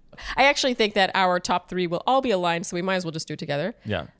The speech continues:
Speaker 1: The Shandy top spot prediction is Blake.
Speaker 2: Mm-hmm.
Speaker 1: Second place prediction is Greg.
Speaker 2: Mm-hmm.
Speaker 1: And we think Justin is going home next week.
Speaker 2: Not
Speaker 1: It's
Speaker 2: really
Speaker 1: hard to put
Speaker 2: going.
Speaker 1: Justin ahead of Greg. We literally know nothing about Justin.
Speaker 2: If Justin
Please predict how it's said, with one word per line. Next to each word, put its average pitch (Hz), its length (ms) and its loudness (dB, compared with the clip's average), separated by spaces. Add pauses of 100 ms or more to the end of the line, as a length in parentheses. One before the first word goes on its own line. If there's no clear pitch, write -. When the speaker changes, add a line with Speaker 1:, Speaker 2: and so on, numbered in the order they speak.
(120)
Speaker 1:
The 214 160 0
Shandy 269 640 2
top 240 480 -2
spot 185 320 0
prediction 175 500 -6 (120)
is 247 120 -4
Blake. 165 500 -6
Speaker 2:
Mm-hmm. 92 300 -4 (680)
Speaker 1:
Second 294 500 -2
place 202 200 0
prediction 175 540 -6 (220)
is 185 100 -6
Greg. 170 440 -4
Speaker 2:
Mm-hmm. 95 400 -4 (880)
Speaker 1:
And 220 120 0
we 247 120 0
think 262 220 0
Justin 202 360 -2
is 190 100 -8
going 165 220 -4
home 170 200 -6
next 131 300 -12
week. 165 380 -10 (960)
Speaker 2:
Not 113 240 -4
Speaker 1:
It's 104 100 0
Speaker 2:
really 208 80 0
Speaker 1:
hard 359 160 4
to 427 80 0
put - 140 0
Speaker 2:
going. - 80 0
Speaker 1:
Justin 240 300 2
ahead 226 180 2
of 214 80 0
Greg. 226 160 0
We 226 80 -2
literally 262 380 0
know 226 140 -2
nothing 190 600 -2
about 170 280 -2
Justin. 143 400 -4
Speaker 2:
If 127 160 -2
Justin 160 580 0